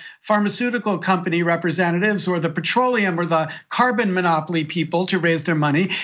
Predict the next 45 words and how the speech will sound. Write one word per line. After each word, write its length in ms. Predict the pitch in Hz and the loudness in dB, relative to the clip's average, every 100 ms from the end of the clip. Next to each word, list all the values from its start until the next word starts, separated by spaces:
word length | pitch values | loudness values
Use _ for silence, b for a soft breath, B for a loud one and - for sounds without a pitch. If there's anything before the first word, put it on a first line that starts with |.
| B | B
And 140 | 226 | 2
instead, 380 | 240 - 269 277 | 2 -2 -2 -2
they 80 | 277 | -2
would 120 | 247 | -2
start 240 | - 247 | -2 -4
talking 400 | - 226 240 254 | -4 -4 -2 0
to 60 | 247 | 0
ordinary 460 | 247 226 233 247 233 | 0 0 2 2 2
people 420 | - 294 294 294 | 2 0 0 -2
to 120 | 196 | 0
raise 280 | 175 170 160 | 0 0 0
their 100 | 160 | 0
money. 300 | 151 139 127 B B | 0 0 -4 B B
And 140 | - 233 | 0 2
they 80 | 247 | 2
would 140 | 254 | 2
be 120 | 208 | 2
dependent 600 | 214 214 226 285 277 247 - | 0 0 0 0 0 -4 -2
on 180 | 208 196 | 0 0
us. 360 | 202 147 120 - B B | 0 -2 -4 -8 B B
So 140 | 240 | -2
Andrew 380 | 233 233 285 262 | 0 0 0 0
Yang 360 | 247 220 247 254 | 0 2 0 0
did 160 | 254 202 | -2 0
that. 420 | 208 208 208 - | 0 0 -6 -4
Kirsten 300 | 320 - 233 | -4 -2 -2
Gillibrand, 480 | 185 240 220 220 202 | 0 0 0 0 0
when 80 | |
she 220 | 175 - 285 | 0 0 0
was 160 | 247 | 0
in 60 | 214 | 0
the 100 | 202 | 2
race, 320 | 196 190 185 B B B | 2 0 -2 B B B
uh, 200 | - 190 190 | 0 2 2
upped 280 | 226 262 - | 0 0 -2
it. 160 | 151 | -2
She 100 | - | -2
was 120 | 208 | -2
talking 280 | 208 214 208 | 0 0 0
about 160 | 196 185 | 0 0
up 120 | 185 | -2
to 80 | 165 | -2
six 320 | - 277 269 | -2 -2 -2
hundred 280 | 220 175 165 | 0 0 2
dollars. 460 | 165 151 135 131 | 2 0 -2 -4